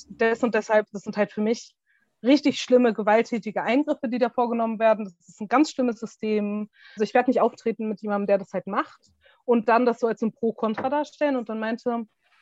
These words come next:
die Person, die damals mit mir gesprochen hat, ja, das wäre ja so wichtig, dass ich genau diese Argumente vorbringe. Aber ich bin da halt, ich muss gegen einen Arzt argumentieren. Ich habe keinen,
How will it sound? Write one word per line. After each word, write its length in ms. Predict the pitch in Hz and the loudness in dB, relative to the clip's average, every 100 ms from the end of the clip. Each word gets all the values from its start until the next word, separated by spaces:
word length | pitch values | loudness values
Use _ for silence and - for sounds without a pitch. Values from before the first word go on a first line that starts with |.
| _ - | _ -8
die 60 | |
Person, 340 | 220 226 233 247 | -2 0 0 0
die 60 | |
damals 280 | 226 220 214 | 0 0 -2
mit 100 | 226 | -4
mir 80 | 220 | -4
gesprochen 360 | 214 - 208 240 | -4 -6 -2 -4
hat, 160 | 226 | 0
ja, 340 | 220 226 233 - | 4 6 4 0
das 260 | - 233 - | -2 -2 4
wäre 120 | 254 | 4
ja 80 | 254 | 4
so 140 | 240 | 2
wichtig, 280 | 262 - 240 | -2 -4 -8
dass 180 | 226 233 | -8 -10
ich 140 | 226 | -6
genau 200 | 233 220 | 0 0
diese 180 | 214 214 | 2 0
Argumente 400 | 208 220 226 240 | -2 -2 -4 -6
vorbringe. 560 | - 185 185 185 185 185 _ _ _ _ _ _ _ _ _ 240 | -4 -6 -6 -12 -12 -16 _ _ _ _ _ _ _ _ _ 0
Aber 160 | 233 | 2
ich 140 | 262 262 | 2 2
bin 160 | 302 | 2
da 160 | 339 302 | 4 2
halt, 240 | 254 254 | 2 0
ich 100 | 247 226 | 0 0
muss 180 | 294 | 0
gegen 180 | 269 262 | 0 0
einen 160 | 233 214 | 0 0
Arzt 340 | 226 262 - | -2 -2 -4
argumentieren. 520 | 196 190 190 - 202 | -6 -4 -12 -8 -6
Ich 160 | 208 - | -4 -2
habe 100 | 262 | -4
keinen, 600 | - 226 208 202 202 196 | 0 2 2 0 -6 -10